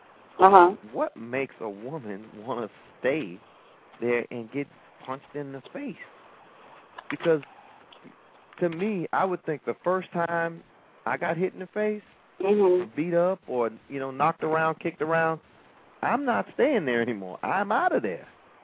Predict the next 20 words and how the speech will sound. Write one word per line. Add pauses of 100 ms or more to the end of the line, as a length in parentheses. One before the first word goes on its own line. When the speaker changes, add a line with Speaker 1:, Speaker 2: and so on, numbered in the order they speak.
(280)
Speaker 1:
Yeah.
Speaker 2:
You
know,
and
Speaker 1:
Well, (420)
yeah,
I
know
what
you're (100)
saying. (880)
And
it (100)
sounds, (200)
you
know, (120)
like (120)
most
people
would